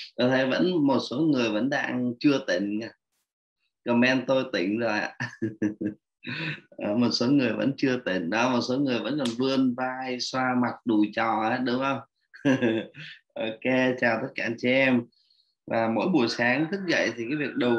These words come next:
tiên của mình cần làm là mình, mình hình dung, à, xong cái, cái phần này rồi thì mình hình dung, mình tưởng tượng để mình thấy cái mục tiêu cuộc đời của mình được thành công nữa ạ.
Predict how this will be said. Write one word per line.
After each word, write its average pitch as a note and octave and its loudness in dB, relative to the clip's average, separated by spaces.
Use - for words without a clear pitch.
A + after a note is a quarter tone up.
tiên C3+ 2
của A#2+ -4
mình A#2 0
cần A#2 -4
làm A#2 -2
là A2+ -2
mình, G#2+ -2
mình A#2 4
hình A#2+ 4
dung, C#3+ 0
à, G#2 -8
xong D3 0
cái, F3 -2
cái D#3 -6
phần A#2+ 0
này A2+ 0
rồi A2 -2
thì A2 -8
mình A2 -6
hình A2+ -2
dung, B2+ 0
mình A2 -2
tưởng G#2 0
tượng B2 2
để G2+ -6
mình G#2+ -4
thấy E3 2
cái D#3+ -2
mục D3 -2
tiêu C3 0
cuộc G#2+ -6
đời A2 0
của G2 -8
mình G#2+ -2
được G#2+ -4
thành A2 -2
công B2 2
nữa A2 0
ạ. A#2 0